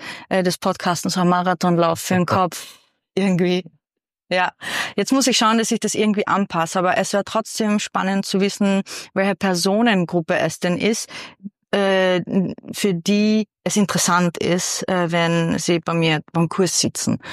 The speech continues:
Speaker 1: Das würde ich schon gern wissen, weil dann kann ich auch dementsprechend ein bisschen drauf eingehen. Genau. Hat das deine Frage beantwortet?
Speaker 2: Klingt super. Kenn ich mich aus.
Speaker 1: Würdest du mitmachen?
Speaker 2: Na.
Speaker 1: Das würde ich dir auch nicht empfehlen.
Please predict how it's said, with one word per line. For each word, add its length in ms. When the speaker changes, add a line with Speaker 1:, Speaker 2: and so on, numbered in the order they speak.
Speaker 1:
Das 180
würde 160
ich 80
schon 160
gern 220
wissen, 240
weil 100
dann 120
kann 180
ich 160
auch 320
dementsprechend 760
ein 80
bisschen 180
drauf 240
eingehen. 560
Genau. 240
Hat 280
das 120
deine 140
Frage 320
beantwortet? 580
Speaker 2:
Klingt 260
super. 400
Kenn 160
ich 60
mich 80
aus. 180
Speaker 1:
Würdest 400
du 80
mitmachen? 680
Speaker 2:
Na. 340
Speaker 1:
Das 180
würde 180
ich 60
dir 160
auch 100
nicht 180
empfehlen. 580